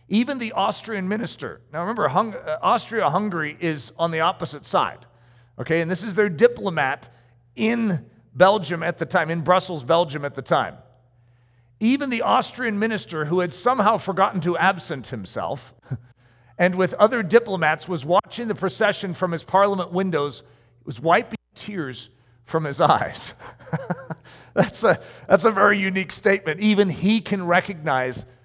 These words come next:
the profound movement of what this man is doing for his country.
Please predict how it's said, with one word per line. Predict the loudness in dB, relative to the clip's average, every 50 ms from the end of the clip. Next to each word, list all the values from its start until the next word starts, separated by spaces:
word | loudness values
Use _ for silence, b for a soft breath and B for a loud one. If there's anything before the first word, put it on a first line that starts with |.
| b b b b b -10
the | -8
profound | 0 0 0 0 2 2 4 4 2 2 0
movement | -2 0 0 -2 -2 -2 -6 -6
of | -6 -4
what | -4 -4 -4 -6
this | -10 -10 -8 -6
man | -4 -4 -2 -4
is | -4 -8 -10
doing | -10 -8 -6 -6 -6 -8 -8
for | -12 -12 -12
his | -12 -14 -10
country. | -8 -8 -8 -8 -12 -18 -20 -20 -20